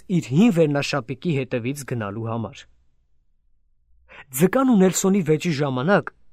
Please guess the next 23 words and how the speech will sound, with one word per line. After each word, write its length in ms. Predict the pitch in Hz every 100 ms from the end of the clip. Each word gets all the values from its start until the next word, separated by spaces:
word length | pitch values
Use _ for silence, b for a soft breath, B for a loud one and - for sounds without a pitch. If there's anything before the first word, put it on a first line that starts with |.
| _ _ _ _ _ _ -
նա 160 | 139 214 -
առաջինի 580 | 160 160 151 - 147 156
կողմն 380 | 185 143 110 101
էր։ 100 | - _ _ _ _ _ _ _ _ _ _ _ _ _ _ _ b
Որպեսզի 500 | b 175 202 240 -
պարզ 360 | 196 247 247 147
լինի, 320 | 147 131 101 92 - _ - _ _ _ _ _ 127
ասենք, 360 | 151 240 247
որ 180 | 180 180 -
իր 240 | - 240 190
վերնաշապիկը 720 | 170 160 156 165 143 190 170
պահանջելու 580 | 156 135 143 135 143 123
համար 380 | 110 117 185 - _ _ _ B B
նրան 360 | 139 160 220 202
այստեղ 360 | 175 214 202
էր 100 | 190
բերել 380 | 143 165 185 175
ոչ 240 | 131 170 -
այլ 220 | 147 120
ոք, 320 | 120 185 - - - _ _ _ _ -
քան 240 | 180 220
գարեհատիկ 680 | 143 160 165 135 127 139 123
Ջոնը։ 400 | - 143 101 -